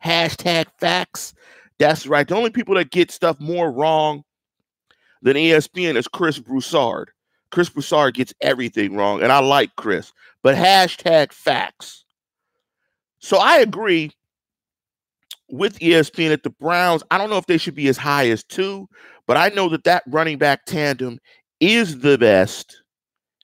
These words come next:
at, at, at least in the A F C North. Now, at the wide receiver position, they rank the Steelers at seventeen, the Browns at five, the Bengals at nine,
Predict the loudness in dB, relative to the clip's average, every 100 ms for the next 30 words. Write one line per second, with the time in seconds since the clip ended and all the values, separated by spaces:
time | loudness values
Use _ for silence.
0 | _ -2 -2 -8 -20 -20 -8 -4 0 0
1 | 2 2 0 0 0 0 2 2 0 -2
2 | -6 -6 -8 -6 0 2 2 0 0 0
3 | 0 -2 -6 -8 -4 -4 -4 -4 -2 -4
4 | -6 -20 _ _ _ _ _ _ 0 2
5 | 4 0 -2 -4 -6 -2 0 2 0 -2
6 | 0 0 0 -6 -2 -2 -2 -6 -12 -18
7 | _ _ _ _ _ _ -6 0 2 2
8 | 2 0 0 2 4 2 0 -2 -2 -2
9 | -2 -2 -2 -2 -2 -2 -2